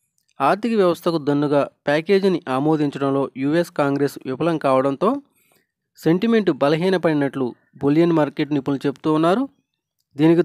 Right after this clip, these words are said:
తోడు ఆరు కరెన్సీలతో మార్కంలో డాలర్ బలపడింది. దీంతో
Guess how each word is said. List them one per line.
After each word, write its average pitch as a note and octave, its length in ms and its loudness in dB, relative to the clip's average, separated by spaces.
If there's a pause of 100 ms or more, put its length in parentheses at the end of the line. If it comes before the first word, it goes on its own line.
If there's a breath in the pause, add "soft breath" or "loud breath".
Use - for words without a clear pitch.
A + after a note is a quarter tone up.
తోడు F3+ 220 4 (380)
ఆరు E3 120 2 (100)
కరెన్సీలతో F#3 600 2 (300)
మార్కంలో D#3+ 420 2 (160)
డాలర్ D3 340 2
బలపడింది. D3+ 540 0 (1200)
దీంతో F#3+ 260 4